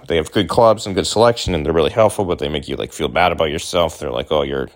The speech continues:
fucking Sasquatch Nike driver is so out of date and, like, you are a loser for having it." And it's just like, I don't really, I just, I don't really,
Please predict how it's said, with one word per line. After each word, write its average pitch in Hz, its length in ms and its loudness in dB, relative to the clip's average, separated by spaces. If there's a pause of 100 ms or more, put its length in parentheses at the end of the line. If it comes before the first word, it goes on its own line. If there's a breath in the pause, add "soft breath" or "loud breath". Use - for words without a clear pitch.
(340)
fucking 80 320 -6
Sasquatch 82 640 2
Nike 80 280 0
driver 73 420 2
is 67 80 -4
so 73 240 2
out 69 80 4
of 69 100 -4
date 65 380 0
and, 62 280 -10
like, 62 300 -6
you 67 340 -4
are 71 100 2
a 69 40 2
loser 76 300 -4
for 71 140 -4
having 78 240 0
it." 73 180 -4
And 78 100 -6
it's - 220 -10
just - 200 -8
like, 69 200 -2
I 76 100 2
don't 82 160 2
really, 92 160 2
I 78 200 -2
just, - 140 -10
I 87 60 -2
don't 87 140 0
really, 92 280 -2